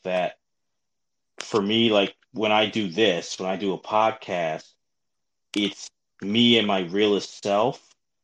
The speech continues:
But I'm also, when I'm outside, I'm not doing a podcast, I'm not being fake. But I guess, and sometimes I try to change it, it's kind of me at my best self in a way.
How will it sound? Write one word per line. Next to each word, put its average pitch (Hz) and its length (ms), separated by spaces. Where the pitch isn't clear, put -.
But 110 120
I'm 104 120
also, 120 360
when 107 180
I'm 104 240
outside, 117 480
I'm 95 140
not 151 180
doing 107 140
a 87 40
podcast, 90 760
I'm 107 140
not 117 280
being 101 280
fake. 113 540
But 110 120
I 95 100
guess, 117 400
and 107 160
sometimes 120 380
I 107 80
try 107 240
to 85 60
change 110 360
it, - 160
it's - 160
kind 147 240
of 131 80
me 120 580
at 120 160
my 107 120
best - 420
self 254 360
in 262 80
a 262 60
way. 302 340